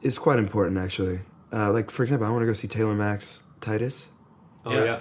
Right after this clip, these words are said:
Speaker 1: Actually,
Speaker 2: Yeah.
Speaker 1: but I heard his show at, uh, Saint Anne's was something to be marveled, too.
Speaker 2: Yeah.
Speaker 1: And the fact that we talk about these things as artists, and I don't have to use a pronoun to describe Taylor Mack's work at all,
Speaker 2: Mm-hmm.
Speaker 1: is already a, a step forward in terms of acknowledging your self-awareness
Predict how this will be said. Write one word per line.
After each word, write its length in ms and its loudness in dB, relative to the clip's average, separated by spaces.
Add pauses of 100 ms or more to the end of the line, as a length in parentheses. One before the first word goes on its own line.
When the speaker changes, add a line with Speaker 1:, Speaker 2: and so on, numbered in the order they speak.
(160)
Speaker 1:
Actually, 180 2
Speaker 2:
Yeah. 60 2
Speaker 1:
but 60 8
I 40 4
heard 160 6
his 120 6
show 340 4
at, 100 2
uh, 320 -2
Saint 280 -2
Anne's 300 -2 (200)
was 120 -6
something 380 -2 (320)
to 100 0
be 40 4
marveled, 280 2
too. 300 6
Speaker 2:
Yeah. 160 -4 (120)
Speaker 1:
And 80 2
the 60 4
fact 220 2
that 160 6
we 180 4
talk 260 2
about 120 6
these 140 4
things 280 2 (220)
as 180 4
artists, 400 6
and 140 0
I 80 4
don't 80 2
have 140 0
to 100 -2
use 180 2
a 60 0
pronoun 400 -2 (140)
to 80 -4
describe 420 0
Taylor 200 2
Mack's 240 -4
work 160 0
at 80 -2
all, 380 2 (220)
Speaker 2:
Mm-hmm. 340 -6
Speaker 1:
is 120 2
already 460 8
a, 380 2
a 60 2
step 240 4
forward 240 8
in 60 4
terms 260 4
of 120 -2 (140)
acknowledging 720 4
your 100 2
self-awareness 800 0